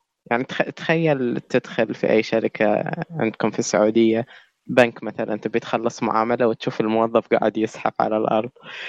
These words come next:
آه، شلون المسؤولين يشوفون هالشيء يصير وما حد يتكلم،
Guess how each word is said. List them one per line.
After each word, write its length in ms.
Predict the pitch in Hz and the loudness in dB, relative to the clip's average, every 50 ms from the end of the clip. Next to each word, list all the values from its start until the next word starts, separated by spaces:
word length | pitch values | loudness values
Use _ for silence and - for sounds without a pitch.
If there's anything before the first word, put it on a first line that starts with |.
| - - - - - _ - - | -12 -14 -14 -16 -14 _ -6 -4
آه، 440 | - - - - - - 190 196 - _ _ _ _ _ _ _ _ _ _ _ _ _ _ _ _ _ _ _ _ _ _ _ - 127 113 - _ _ _ _ _ _ _ _ _ - - | -2 -2 -2 -4 -4 -6 -8 -10 -12 _ _ _ _ _ _ _ _ _ _ _ _ _ _ _ _ _ _ _ _ _ _ _ -8 -8 -8 -10 _ _ _ _ _ _ _ _ _ -6 -4
شلون 720 | - - - - 156 160 170 165 160 170 247 - - - - _ _ _ _ _ _ _ _ _ _ _ _ _ _ _ _ _ _ _ _ _ _ 135 | -4 -4 0 2 4 4 6 4 4 2 0 -2 -4 -8 -12 _ _ _ _ _ _ _ _ _ _ _ _ _ _ _ _ _ _ _ _ _ _ 0
المسؤولين 720 | 123 123 127 131 - 127 127 120 120 127 127 127 147 - - - - - - - _ _ _ _ _ _ _ _ _ _ _ - | 2 2 2 2 2 2 2 4 4 2 2 2 0 -2 -6 -12 -20 -20 -20 -20 _ _ _ _ _ _ _ _ _ _ _ -4
يشوفون 420 | 123 - - 131 123 - 139 127 123 | -4 0 0 0 0 2 0 0 0
هالشيء 380 | 135 120 - - - 117 117 | 0 -4 -2 0 0 2 2
يصير 400 | 120 120 - - 120 120 120 127 - | 0 0 0 0 0 0 0 -2 -6
وما 300 | - - - - - 127 | -8 -10 -8 -4 -4 -2
حد 220 | - - 127 117 113 | 0 0 0 0 -2
يتكلم، 520 | - - - 127 110 104 104 104 107 123 | -8 -4 -2 0 0 2 0 0 -2 -4